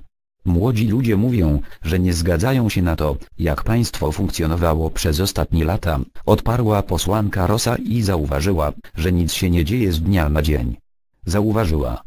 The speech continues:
że to wyraz sprzeciwu wobec ograniczaniu praw kobiet,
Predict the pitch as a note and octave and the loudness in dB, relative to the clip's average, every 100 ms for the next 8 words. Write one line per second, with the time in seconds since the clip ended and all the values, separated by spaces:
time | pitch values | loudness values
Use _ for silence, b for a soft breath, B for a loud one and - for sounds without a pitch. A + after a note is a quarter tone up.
0 | - E2+ F#2+ A#2+ G#2+ F2 F2 - - - | -10 -4 -2 0 0 0 -2 -4 -8 -4
1 | - D#3 A#2 E2 D#2 E2+ D#2 - - F#2+ | -2 0 0 2 2 2 2 0 0 0
2 | F2+ D#2+ G#2 G2 F#2 - A#2 - F2 B1+ | 2 0 0 2 2 2 -2 0 -2 0
3 | - - - | -2 -4 -8